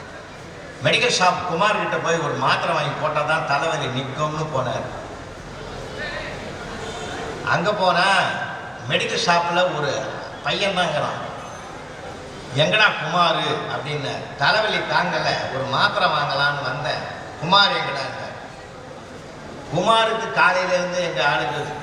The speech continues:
தலைவலி சார், உன் கடையில காப்பி குடிச்சிட்டு வரேன்டா, அப்பதான் தலைவலி போகணும், உன் கடைக்கு தான் போய்க்கிறாரு." மெடிக்கல்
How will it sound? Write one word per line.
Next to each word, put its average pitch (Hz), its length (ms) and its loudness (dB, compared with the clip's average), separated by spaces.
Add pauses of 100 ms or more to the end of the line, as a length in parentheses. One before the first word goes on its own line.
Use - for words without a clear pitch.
(220)
தலைவலி 160 420 2
சார், 131 560 0 (720)
உன் 165 160 6
கடையில 208 400 2
காப்பி - 300 4
குடிச்சிட்டு 175 360 -2
வரேன்டா, 151 260 4
அப்பதான் 135 400 2
தலைவலி 160 320 0
போகணும், 139 480 2
உன் 131 160 -2
கடைக்கு 139 240 0
தான் 139 220 0
போய்க்கிறாரு." 123 480 0 (1400)
மெடிக்கல் 190 380 2